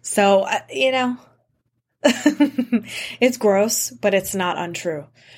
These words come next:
You either douse the flames with water or you let 'em burn you alive in this case. And I'm tired of being sweaty.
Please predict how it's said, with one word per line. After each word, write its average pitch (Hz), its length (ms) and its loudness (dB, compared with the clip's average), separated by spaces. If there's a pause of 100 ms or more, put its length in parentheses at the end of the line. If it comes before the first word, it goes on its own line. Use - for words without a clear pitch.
(140)
You 214 140 2
either 185 140 4
douse 180 400 0
the 208 120 0
flames 196 340 0
with 180 180 -2
water 196 280 4
or 196 120 4
you 185 160 -2
let 175 140 0
'em 170 140 -2
burn 175 200 0
you 175 140 0
alive 165 420 -2
in 185 120 -4
this 170 180 0
case. - 360 -2
And 214 80 -2
I'm 226 80 -2
tired 247 240 -2
of 240 60 -4
being 262 200 -2
sweaty. 277 400 -6